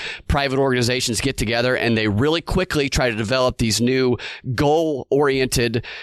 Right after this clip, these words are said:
products. They, so they do the assignments that darpa wants them to do,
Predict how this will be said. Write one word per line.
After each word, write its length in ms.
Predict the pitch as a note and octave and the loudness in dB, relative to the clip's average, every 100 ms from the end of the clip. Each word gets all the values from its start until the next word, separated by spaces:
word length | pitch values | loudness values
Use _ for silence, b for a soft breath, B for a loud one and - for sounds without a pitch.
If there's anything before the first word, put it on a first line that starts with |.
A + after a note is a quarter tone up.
| B _ _ | B _ _
products. 640 | E3+ E3 C#3 A2+ - - | 0 0 2 0 0 -4
They, 220 | A#2 C3 | -2 -2
so 160 | A#2+ D3+ | 0 0
they 140 | B2+ | -2
do 180 | A#2+ E3 | 0 0
the 120 | D3+ | 0
assignments 640 | C3 - D#3+ D#3+ A#2 G#2 - | 0 0 0 0 -2 0 0
that 220 | A#2 - | 0 -2
darpa 320 | A2+ B2 A2+ | -2 0 0
wants 220 | A2 A2+ | 0 2
them 140 | A2 G#2+ | 0 0
to 80 | G2 | 0
do, 280 | G#2+ A2+ | 0 0